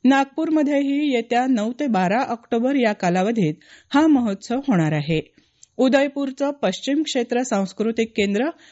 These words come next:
आणि नागपूरचं दक्षिण मध्य सांस्कृतिक केंद्र यांनी संयुक्तपणे याचं आयोजन केलं आहे. याबाबत बोलताना दक्षिण मध्य सांस्कृतिक केंद्राच्या संचालक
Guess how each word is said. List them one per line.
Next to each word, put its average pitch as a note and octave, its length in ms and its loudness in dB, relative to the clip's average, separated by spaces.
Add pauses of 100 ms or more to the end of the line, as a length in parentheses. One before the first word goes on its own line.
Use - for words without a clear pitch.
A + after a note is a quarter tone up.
(160)
आणि C4+ 200 2
नागपूरचं C4+ 760 0
दक्षिण A3+ 420 0
मध्य C#4+ 360 0
सांस्कृतिक G#3 760 -4
केंद्र G#3+ 340 2 (400)
यांनी C#4+ 360 4
संयुक्तपणे C#4 880 -2
याचं A3+ 280 -2
आयोजन F3+ 460 0
केलं D#3+ 280 0
आहे. D#3+ 420 -2 (520)
याबाबत C#4 600 0
बोलताना A3+ 720 -4
दक्षिण A3 460 -2
मध्य B3+ 420 0
सांस्कृतिक B3 720 -4
केंद्राच्या A#3 540 0
संचालक G#3 580 -2